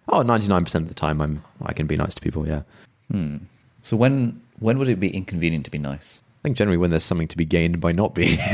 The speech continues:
Speaker 1: <laughs> not being nice, right?
Speaker 2: So I had an example re-, semi-recently where I was hanging out with a friend, and I've been hanging out with, with, with this friend for a while, and we, we, it was just the two of us kind of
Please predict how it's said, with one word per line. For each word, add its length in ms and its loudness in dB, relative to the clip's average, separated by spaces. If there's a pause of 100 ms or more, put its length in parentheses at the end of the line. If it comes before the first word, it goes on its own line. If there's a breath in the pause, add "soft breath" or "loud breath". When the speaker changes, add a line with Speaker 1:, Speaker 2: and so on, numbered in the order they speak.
(160)
Speaker 1:
<laughs> 20 -
not 220 2
being 200 2
nice, 320 -2
right? 160 0 (1000 loud breath)
Speaker 2:
So 140 0
I 80 4
had 140 4
an 140 4
example 680 4
re-, 280 -2
semi-recently 960 0
where 220 4
I 40 6
was 140 2
hanging 240 2
out 80 2
with 100 0
a 40 -4
friend, 420 0 (380 loud breath)
and 80 -10
I've 80 0
been 80 2
hanging 180 4
out 140 4
with, 340 2
with, 260 0
with 120 0
this 120 0
friend 220 2
for 120 0
a 40 6
while, 480 2 (140)
and 680 2 (1080 loud breath)
we, 440 4
we, 120 6 (120)
it 60 4
was 140 4
just 160 2
the 80 2
two 160 4
of 100 4
us 160 2
kind 160 2
of 260 -2